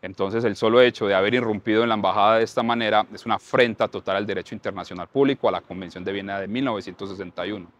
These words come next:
Además, también es una contravención al principio básico de la comunidad internacional, la piedra angular que determina el derecho internacional público de la solución pacífica de controversias.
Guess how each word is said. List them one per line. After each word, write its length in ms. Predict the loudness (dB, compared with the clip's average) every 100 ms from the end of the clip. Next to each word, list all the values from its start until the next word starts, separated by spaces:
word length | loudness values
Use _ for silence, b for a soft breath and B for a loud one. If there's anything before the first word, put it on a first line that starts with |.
| b b b b 2
Además, 600 | 6 6 8 6 4 -8 b b 0
también 240 | 2 2
es 80 | 4
una 140 | 2
contravención 1000 | 4 -2 4 4 4 -2 4 6 6 4 -6 _ _ _ _ _ _ _ 0
al 120 | 0
principio 520 | 2 -2 -2 4 6
básico 360 | 8 6 4 2
de 40 |
la 80 | 2
comunidad 600 | 0 -4 -4 -2 -2 -2
internacional, 760 | -4 -2 0 -2 -4 -2 -2 -2
la 120 | -6
piedra 420 | _ 4 6 6
angular 480 | 2 2 4 4 4 B _
que 80 | 4
determina 800 | 4 4 0 0 0 2 0 -2 _ _
el 100 | -4
derecho 280 | -2 -4 -6
internacional 540 | -4 -4 -4 -6 -6
público 580 | -2 0 2 0 0 -2 b b b _
de 340 | 2 4 4 0 _ -2
la 200 | 2 2
solución 720 | 0 -6 -6 0 2 2 0
pacífica 500 | -4 -4 -4 -6 -6
de 80 | -6
controversias. 800 | -8 -10 -4 -4 -4 -10 -14